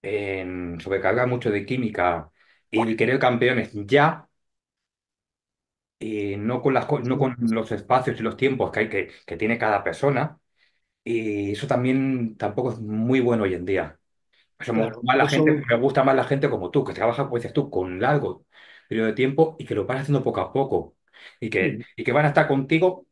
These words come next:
Speaker 1: van a, van a ser siempre con salud y siempre con mejor físico.
Speaker 2: Claro, al final, yo creo que, que cuando una persona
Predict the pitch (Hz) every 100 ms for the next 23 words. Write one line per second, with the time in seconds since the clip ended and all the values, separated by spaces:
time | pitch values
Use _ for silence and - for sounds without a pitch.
0 | 117 123 117 - 123 120 117 - 143 139
1 | - 92 107 127 214 214 - 107 107 156
2 | 160 165 117 101 95 - - - 110 90
3 | 82 _ _ _ _ _ _ _ _ _
4 | _ 143 107 - 135 151 156 151 - _
5 | _ _ _ _ _ _ _ _ _ -
6 | 151 156 185 165 143 143 - 135 127 135
7 | 135 135 139 147 147 160 147 143 -